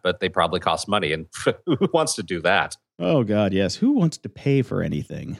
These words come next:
Speaker 1: Wants to pay <laughs> when it's, when this is practically free and convenient?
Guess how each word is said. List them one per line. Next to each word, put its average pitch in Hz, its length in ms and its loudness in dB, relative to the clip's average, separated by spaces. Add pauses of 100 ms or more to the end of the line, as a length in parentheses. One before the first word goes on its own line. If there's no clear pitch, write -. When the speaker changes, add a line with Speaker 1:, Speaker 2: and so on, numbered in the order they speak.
Speaker 1:
Wants 139 220 0
to - 120 -6
pay 151 720 -2
<laughs> - 40 -20
when 117 200 -4
it's, - 300 0
when 131 180 2
this 156 200 0
is 92 100 -6
practically 117 600 -2
free 180 320 -2
and 113 120 -4
convenient? 117 760 -6